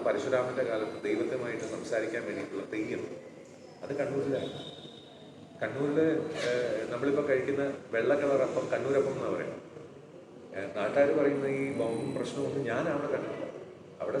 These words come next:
സ്നേഹമുള്ള ആൾക്കാർ ഒരു വഴി ചോദിച്ചു കഴിഞ്ഞാൽ "നിങ്ങൾ എന്തിനാ വിഷമിക്കുന്നത്, ഞാൻ വരാം" എന്ന് പറഞ്ഞ് കൂടെ വരുന്ന ആൾക്കാരാണ്. അങ്ങനെയുള്ള ആൾക്കാരെ ചീത്ത പറഞ്ഞാൽ അവർ ഒന്നും പ്രതികരിക്കാതിരിക്കുന്നതുകൊണ്ട് അവരുടെ തലയിൽ കൂടുതൽ കൂടുതൽ വെച്ച് കെട്ടരുത്. ഇവരങ്ങനെയാണ്, ഇവർ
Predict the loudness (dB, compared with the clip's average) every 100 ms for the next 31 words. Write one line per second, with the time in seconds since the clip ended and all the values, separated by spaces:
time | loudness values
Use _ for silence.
0 | 0 0 0 2 4 4 2 0 -2 2
1 | 4 6 6 4 2 -2 0 0 -2 -8
2 | -14 -12 -4 0 2 2 2 2 0 -2
3 | -4 0 0 2 2 2 0 -2 -4 -4
4 | 0 4 6 4 2 -2 -2 -4 -6 -8
5 | -10 -10 -10 -12 -14 -16 -18 -18 -12 -4
6 | 0 4 6 6 4 4 2 2 0 -4
7 | -10 -10 -2 4 6 6 4 2 2 2
8 | 0 -2 -2 -2 -4 -6 -10 -6 -2 4
9 | 6 8 6 6 2 2 2 2 2 2
10 | 4 4 4 2 2 2 4 4 4 4
11 | 0 -2 -6 -10 -14 -12 -12 -12 -10 -8
12 | -4 -4 -4 -4 2 4 4 2 0 -2
13 | -2